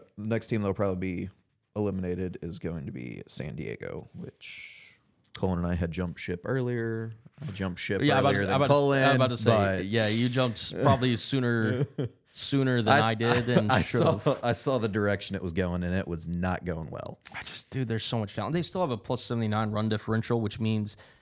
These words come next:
Speaker 2: you know, they're still a really talented team, better than the record states, but they're, yeah, they're just
Speaker 1: There's something going on in that locker room or something that's happening where, and maybe you need a new coach.
Speaker 2: Yeah, well, I mean, look, and they've had, you know,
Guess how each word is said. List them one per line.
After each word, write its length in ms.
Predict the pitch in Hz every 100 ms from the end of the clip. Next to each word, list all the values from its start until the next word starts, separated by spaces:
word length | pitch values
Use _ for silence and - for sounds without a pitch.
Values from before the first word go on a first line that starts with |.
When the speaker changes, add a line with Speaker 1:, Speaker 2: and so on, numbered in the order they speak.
| _ _ _ _ _
Speaker 2:
you 100 | 120
know, 240 | 101 98 - -
they're 100 | 131
still 280 | - 156 135
a 40 |
really 220 | 110 113
talented 400 | 95 110 110 101
team, 240 | - 110 101
better 180 | 110
than 120 | 104 101
the 60 |
record 320 | 98 104 110
states, 360 | - 113 113 110
but 260 | - 95 -
they're, 180 | 101
yeah, 220 | - 78 76
they're 140 | 101
just 240 | 90 110
Speaker 1:
There's 200 | 131 151
something 380 | - 147 156 156
going 240 | 117 113 110
on 380 | 110 110 110
in 220 | 107 95 90
that 260 | 95 - _ _ _ _
locker 360 | 98 98 - 98
room 300 | 98 95 82
or 40 |
something 420 | - 104 98 98
that's 160 | 95 87
happening 560 | 95 85 - 80 71 62
where, 500 | 60 55 50 - - - - - _ -
and 100 | 113
maybe 180 | 180 202
you 60 |
need 180 | 190 170
a 60 | 160
new 120 | 151
coach. 400 | - 87 - -
Speaker 2:
Yeah, 240 | 185 165 113
well, 140 | 165
I 40 |
mean, 220 | 170 170 160
look, 140 | 131
and 100 | 139
they've 260 | 151 127 -
had, 340 | - 147 123 -
you 100 | 135
know, 240 | 113 110